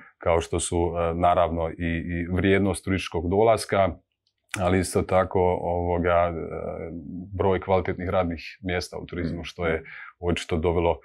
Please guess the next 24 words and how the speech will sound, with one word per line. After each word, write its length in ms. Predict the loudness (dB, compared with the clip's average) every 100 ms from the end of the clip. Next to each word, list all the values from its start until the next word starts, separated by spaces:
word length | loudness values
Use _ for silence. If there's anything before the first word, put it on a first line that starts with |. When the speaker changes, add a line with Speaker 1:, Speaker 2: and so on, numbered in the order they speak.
| -16 -18 -2
Speaker 1:
manjak 380 | 2 4 2 2
njih 280 | 2 2 0
do 280 | 0 2 2
problema 440 | 0 0 0 0
u 40 | -2
kojemu 280 | -2 -4
smo 180 | -6 -8
danas. 160 | -4 2
Speaker 2:
A, 340 | 4 6 6
jel 280 | 6 6 6
jesmo 260 | 4 4 4
li, 140 | 6
e, 120 | 6
u 320 | 6 6 6 4
te 140 | 4
dvije 240 | 6 4
pandemijske 540 | 4 4 4 4 2 4
godine 340 | 6 6 4
što 200 | 4 4
god 180 | 6 4
naučili, 520 | 4 2 2 4 6
jesmo 260 | 6 4 2
li 100 | 2
nje-, 220 | 4 2